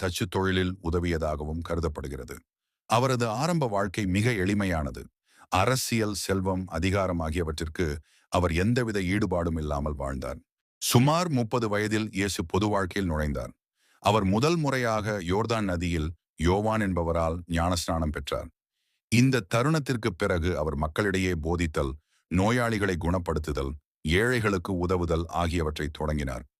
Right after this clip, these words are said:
அன்பு, மன்னிப்பு, நீதிமை, நேர்மை, சமத்துவம், அவர் கடவுள் மனிதனை நேசிக்கிறார் என்ற கருத்தை வலியுறுத்தினார்.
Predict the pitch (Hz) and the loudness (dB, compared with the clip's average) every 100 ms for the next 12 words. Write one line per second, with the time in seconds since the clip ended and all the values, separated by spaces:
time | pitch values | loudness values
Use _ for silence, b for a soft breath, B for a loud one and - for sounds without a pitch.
0 | _ _ - 107 131 139 123 101 110 117 | _ _ 2 4 6 4 2 2 2 0
1 | 90 113 113 107 - 90 110 117 104 95 | 0 -2 0 -6 -2 2 4 4 2 0
2 | 87 104 107 107 107 104 - 87 92 95 | 2 2 0 0 -2 -4 -4 0 0 0
3 | 104 101 95 b b 90 85 78 101 127 | 0 0 -4 b b 0 0 0 2 2
4 | 143 117 110 120 117 110 95 113 117 117 | 2 0 2 0 0 0 0 0 0 -4
5 | 110 107 95 85 80 87 87 90 80 85 | -2 0 0 -2 -2 -2 -2 -2 0 0
6 | 80 71 65 62 | 0 -2 -6 -10